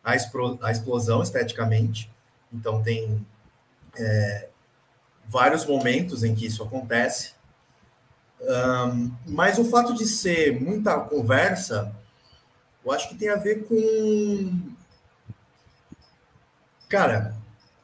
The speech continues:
era uma questão política, era uma questão de Estado, era uma questão acadêmica. Os caras criaram uma cidade só pra,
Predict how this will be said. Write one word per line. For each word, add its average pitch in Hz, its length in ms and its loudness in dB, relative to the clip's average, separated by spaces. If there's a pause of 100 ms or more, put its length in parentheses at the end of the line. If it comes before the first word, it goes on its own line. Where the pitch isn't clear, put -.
era 190 200 6
uma 226 140 4
questão 202 300 0
política, 147 560 -2
era 151 160 4
uma 175 140 -2
questão 175 320 -4
de - 60 -10
Estado, 127 720 0 (720)
era 139 220 2
uma 180 140 0
questão 165 460 -2
acadêmica. 175 1200 0 (800)
Os 139 140 0
caras 160 320 2
criaram 180 640 2
uma 156 240 -4
cidade 123 640 0
só 127 240 0
pra, 120 680 0